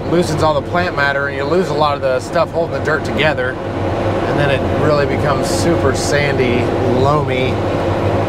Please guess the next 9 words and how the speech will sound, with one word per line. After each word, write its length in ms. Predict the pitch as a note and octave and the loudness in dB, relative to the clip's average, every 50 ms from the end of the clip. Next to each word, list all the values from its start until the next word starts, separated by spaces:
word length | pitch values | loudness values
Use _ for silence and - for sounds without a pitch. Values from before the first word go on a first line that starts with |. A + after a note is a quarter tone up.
| - - - - - - | -2 -2 0 0 0 0
alkali, 640 | C3+ C#3+ D3+ D3 - C3+ C3+ C3 B2 A#2+ A#2 A#2 A#2 | 0 2 2 2 0 0 0 0 0 0 0 -2 -2
big, 420 | - - D3 D3 C#3 C3+ C#3 - | -2 0 0 0 0 -2 -2 0
big 180 | D#3 D#3+ D#3 D3 | 0 0 2 2
alkali, 680 | D3+ D3 D3 C#3+ - C3+ C3 B2+ B2 B2 A#2 A2+ A2+ | 2 0 0 -2 -2 -4 -2 -2 0 0 0 0 -2
that's 180 | A2+ A#2+ A#2+ - | -2 -2 -2 -2
what 100 | - A#2+ | -2 -2
it 100 | A#2 A2 | -2 -2
becomes. 440 | A2+ A2+ A2+ A#2+ A#2 A2+ A2 A2 A2 G#2+ G#2+ G#2 G2+ G#2 G2+ G#2 G2+ G2 G2+ G#2 G2 F#2+ - G2 - - - - - - - - - - - - - - - - - - - - | -2 0 0 0 0 0 0 0 -2 -2 -2 -2 -2 -2 -2 -2 -2 -2 -2 -2 -2 -2 -4 -4 -4 -4 -4 -4 -4 -4 -4 -4 -4 -4 -4 -4 -4 -4 -4 -4 -4 -4 -2 -2
Turn, 300 | C#3+ C#3+ B2+ A2+ G#2+ G#2 | 0 0 0 0 0 0